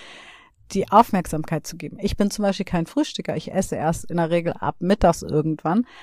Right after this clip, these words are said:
Aber mein Morgen hat ein anderes, ein anderes Programm. Und ich glaube, wenn man so sagt, Frühstück ist die wichtigste Mahlzeit am Tag, kann man eigentlich das ja auch ummünzen und sagen,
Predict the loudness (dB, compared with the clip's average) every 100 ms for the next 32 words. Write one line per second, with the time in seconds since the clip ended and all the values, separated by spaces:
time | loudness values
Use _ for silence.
0 | -18 -4 0 4 6 6 6 0 0 0
1 | 4 6 4 4 0 0 -10 -20 -20 -20
2 | -20 -20 -16 0 2 2 2 2 2 0
3 | -10 -16 -16 -14 2 2 2 0 6 6
4 | 6 2 0 4 4 4 2 -4 -12 -10
5 | -4 0 0 -2 2 4 4 0 -2 2
6 | 4 4 2 _ -4 -2 0 2 2 4
7 | 2 2 0 0 0 0 0 2 2 0
8 | -4 -6 -4 0 2 0 -2 -6 -2 -2
9 | -2 -10 -20 -20 -14 0 4 6 4 4
10 | 2 0 -2 -6 -4 2 6 6 4 0
11 | -2 0 2 0 -2 0 2 2 0 0
12 | 0 2 4 4 2 0 4 4 4 0
13 | -4 -2 0 0 -2